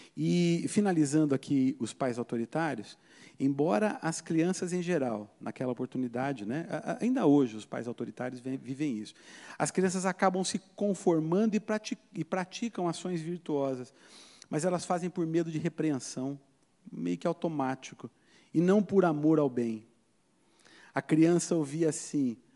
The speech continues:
"Ou você faz isso, ou", e esse ou é que era a motivação, pro comportamento correto, e não um princípio, onde a criança fazia porque era correto fazer, porque é isso que Deus espera da gente,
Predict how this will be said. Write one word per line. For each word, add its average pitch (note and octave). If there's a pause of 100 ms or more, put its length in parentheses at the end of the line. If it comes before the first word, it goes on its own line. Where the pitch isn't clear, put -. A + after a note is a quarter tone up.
(160)
"Ou F3
você D#3+
faz C3+
isso, B3+
ou", C4+
e C3+
esse D#3
ou A#3
é G#3
que C#4+
era F3+
a -
motivação, G3 (800)
pro F3
comportamento D#3
correto, C#3 (580)
e F3+
não G3
um F3+
princípio, D#3+ (580)
onde B2
a C#3+
criança C3
fazia C3+
porque C#3
era A#2
correto D3
fazer, A2+ (540)
porque C3
é B2
isso C3
que A#2+
Deus B2
espera C3+
da A#2
gente, G2